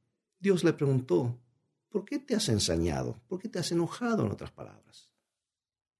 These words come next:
Sería bueno que nosotros también nos lo preguntáramos. Tras reconocer sinceramente nuestro enojo ante Dios,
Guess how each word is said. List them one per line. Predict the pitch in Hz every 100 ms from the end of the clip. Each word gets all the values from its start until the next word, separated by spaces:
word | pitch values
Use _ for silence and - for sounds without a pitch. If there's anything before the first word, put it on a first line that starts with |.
| _ _ _ _
Sería | - 220 220
bueno | 208 202
que | - 156
nosotros | 143 160 123
también | 139 123 123 139 127 123 - _
nos | 113 104
lo | 117
preguntáramos. | 123 147 151 180 170 85 - - - _ _ _ _ _ _ _ _ _ _ _
Tras | 185 165
reconocer | 170 - 147 123 151
sinceramente | - 139 123 143 131 131 131 127
nuestro | 117 - 107
enojo | 107 117 -
ante | 104 - 82
Dios, | 113 120 120 -